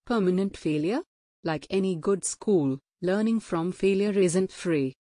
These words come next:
The tuition is paid in discomfort or loss and having to start over. Be glad to pay the cost. There will be no better teacher for your career, for your book,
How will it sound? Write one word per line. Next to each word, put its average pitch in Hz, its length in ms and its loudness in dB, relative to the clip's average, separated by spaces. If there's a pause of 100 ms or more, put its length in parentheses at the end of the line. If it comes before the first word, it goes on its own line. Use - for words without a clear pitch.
(160)
The 185 100 0
tuition 147 520 0
is 180 200 -2
paid 226 280 0
in 170 140 2
discomfort 180 720 -4
or 156 120 0
loss 160 280 -2
and 170 220 -2
having 175 360 0
to 170 80 -4
start 196 440 -2
over. 151 400 0 (460)
Be 185 140 2
glad 196 400 -4
to 185 60 -6
pay 196 200 0
the 180 100 -2
cost. 135 540 -6 (380)
There 190 180 2
will 180 140 2
be 170 200 2
no 160 200 0
better 143 360 -2
teacher 160 440 -2
for 180 160 -2
your 156 180 2
career, 170 480 0 (220)
for 208 120 2
your 170 160 2
book, 147 380 -6